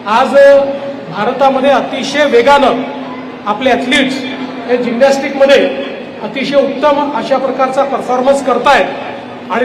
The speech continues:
त्यांना योग्य प्रकारची सुविधा असली पाहिजे, हे देखील अत्यंत महत्त्वाचं आहे. ती सुविधा या ठिकाणी आपण प्राप्त करून दिली आहे. मला या गोष्टीचा आनंद आहे की हे जे तालुका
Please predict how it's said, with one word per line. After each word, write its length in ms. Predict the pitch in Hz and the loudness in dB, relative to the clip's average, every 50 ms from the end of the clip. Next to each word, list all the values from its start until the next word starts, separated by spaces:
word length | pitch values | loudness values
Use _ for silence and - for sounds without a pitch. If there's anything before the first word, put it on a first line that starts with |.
| 247 | 0
त्यांना 280 | 254 240 240 247 269 277 | 0 0 2 2 2 2
योग्य 400 | 254 220 233 269 269 269 285 294 | 2 2 2 2 2 2 0 0
प्रकारची 560 | 277 277 262 254 277 262 269 254 262 302 285 | 0 0 0 0 2 0 0 0 -2 -4 -4
सुविधा 340 | - - 247 247 254 254 285 | -4 -4 -6 -4 0 2 2
असली 280 | 277 277 269 269 277 277 | 2 2 2 0 -2 0
पाहिजे, 500 | 269 269 254 240 254 247 208 - - - - - - - - - - - - - | 0 0 0 2 2 2 0 0 -2 -6 -8 -10 -12 -12 -14 -14 -14 -14 -4 0
हे 120 | 233 - | 0 2
देखील 280 | - 277 262 277 285 277 | 2 2 0 0 0 0
अत्यंत 420 | 247 269 - 262 277 269 269 277 | 0 0 2 2 4 4 4 2
महत्त्वाचं 600 | 277 247 214 220 233 240 269 269 269 262 269 269 | 0 0 0 0 -2 0 0 0 0 2 2 2
आहे. 220 | 247 220 247 277 285 269 - - - - - - - - - - - | 2 4 4 4 4 4 0 -4 -8 -10 -12 -12 -12 -12 -12 -10 -8
ती 80 | 269 | -6
सुविधा 440 | 262 - 226 226 247 247 - 277 285 269 | -6 -6 -4 -4 -2 2 4 4 6 6
या 120 | 262 262 | 4 2
ठिकाणी 600 | 254 262 262 269 269 269 277 262 226 208 214 - - - - - - - - - - - | 2 0 0 2 2 4 4 2 2 0 0 -2 -6 -8 -8 -10 -10 -10 -10 -12 -8 -6
आपण 240 | 208 202 214 254 240 | -4 -2 -2 -2 -2
प्राप्त 400 | - - 214 220 - - - 294 | 0 2 4 4 4 2 0 0
करून 280 | 277 277 277 269 269 | 2 4 4 6 4
दिली 240 | 269 262 262 262 254 | 4 2 2 2 2
आहे. 380 | 214 196 196 196 - - - - - - - - - - - - - | 2 2 2 -2 -4 -8 -10 -10 -10 -12 -12 -12 -14 -14 -14 -10 -6
मला 160 | 208 226 254 | -2 -2 0
या 140 | 262 262 262 | 2 2 2
गोष्टीचा 400 | 262 262 254 254 269 - 269 277 | 2 0 0 0 0 0 2 2
आनंद 300 | 233 233 269 285 277 285 | 2 4 2 2 4 4
आहे 200 | 262 226 196 185 - - - - - - - - - - - - - - - - | 4 4 2 0 -2 -4 -8 -8 -10 -10 -12 -12 -14 -14 -14 -14 -14 -14 -6 -4
की 120 | 262 277 285 294 294 - - - - - - - - - - - - - | -2 0 0 0 -2 -4 -4 -8 -10 -10 -10 -12 -12 -14 -14 -14 -14 -12
हे 180 | - - 226 - | -6 -6 -2 2
जे 240 | 277 277 277 277 | 4 6 6 6
तालुका 440 | 277 226 214 277 269 262 - 285 285 | 6 4 2 2 2 2 2 2 2